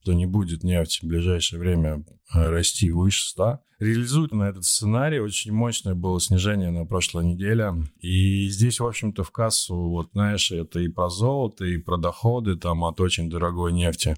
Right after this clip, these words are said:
и про то, что саудиты не повысили добычу, а сократили добычу. Вот все сюда, на самом деле, как бы превентивно. Такое ощущение, что нефть идет очень уверенно на уровень шестьдесят сорок.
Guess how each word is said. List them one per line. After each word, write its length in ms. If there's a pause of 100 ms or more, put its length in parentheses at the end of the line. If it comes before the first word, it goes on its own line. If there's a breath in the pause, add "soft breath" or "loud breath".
и 80
про 200
то, 180
что 840
саудиты 1000
не 160
повысили 540
добычу, 640
а 140
сократили 640
добычу. 840
Вот 280
все 300
сюда, 360
на 120
самом 360
деле, 220
как 200
бы 120
превентивно. 800 (120)
Такое 320
ощущение, 340
что 200
нефть 280
идет 320 (180)
очень 360
уверенно 460
на 360
уровень 360
шестьдесят 600
сорок. 360